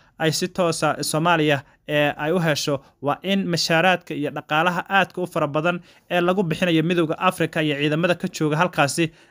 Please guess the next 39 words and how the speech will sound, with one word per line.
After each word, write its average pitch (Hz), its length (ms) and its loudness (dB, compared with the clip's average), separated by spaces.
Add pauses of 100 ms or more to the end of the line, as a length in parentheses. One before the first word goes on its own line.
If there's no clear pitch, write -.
(100)
in 175 140 -2
loogu 165 200 2
bixiyo 143 240 0
Soomaaliya. 147 520 2 (240)
Maxaa 185 220 2
diidaya 185 420 0
in 196 80 -4
ciidanka 185 340 -4
Soomaaliya 170 480 0
dhaqaalahaasi 165 520 2
lagu 165 180 -2
bixiyo 156 440 -2 (380)
oo, 165 260 2
ee, 165 360 2 (260)
howlgallada 165 560 0
ayagu 170 320 0
qaadahayaan 160 760 2
ayagu 160 360 -2
ay 143 80 0
hormuud 151 360 -4
u 170 60 -4
noqdaan 175 400 2 (300)
oo 160 80 -2
ay 156 140 0
ciidanka 156 380 -2
Soomaaliya 147 540 2 (260)
ay 151 120 0
guud 143 240 -2
ahaan, 160 320 0 (160)
ay 147 160 0
arrimaha 151 440 0
loo 151 160 2
baahan 151 280 2
yahay 139 180 2
ku 165 140 -6
saabsan 147 320 -2
amniga 151 320 -2
iyo 139 100 0
xaqiijintiisaba 139 840 0